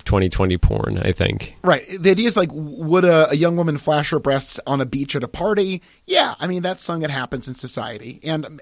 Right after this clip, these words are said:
Speaker 2: it's, I don't, I think people are less excited about that as they are in a world where you can summon up the most genuinely upsetting, depraved pornography with almost zero effort.
Speaker 1: I, I, I've
Speaker 2: Um,
Speaker 1: done it many times by accident.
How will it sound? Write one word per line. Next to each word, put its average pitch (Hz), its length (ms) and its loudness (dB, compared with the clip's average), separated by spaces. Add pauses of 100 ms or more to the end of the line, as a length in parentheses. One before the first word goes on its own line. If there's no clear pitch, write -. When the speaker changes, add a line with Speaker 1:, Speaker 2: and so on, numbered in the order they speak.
Speaker 2:
it's, 156 420 -8
I 156 100 4
don't, 170 220 -2
I 165 60 -2
think 175 200 -6
people 175 220 -4
are 131 80 0
less 135 540 -4 (280)
excited 135 540 0
about 113 300 -4
that 110 280 -4
as 120 220 -8
they 120 140 -2
are 113 320 -2 (220)
in 160 120 0
a 156 40 4
world 147 260 4
where 143 100 -2
you 151 60 -2
can 143 160 -4
summon 143 280 0
up 139 120 -4
the 135 80 -2
most 135 340 -2 (300)
genuinely 156 600 2
upsetting, 131 460 0
depraved 143 380 2
pornography 131 540 0
with 117 180 -4
almost 135 380 2
zero 127 440 2
effort. 110 340 -8 (100)
Speaker 1:
I, - 300 -4
I, 123 100 4 (160)
I've 120 100 2
Speaker 2:
Um, 160 180 8
Speaker 1:
done - 100 4
it 110 80 -2
many 110 200 0
times 107 280 -2
by 92 160 0
accident. - 520 -8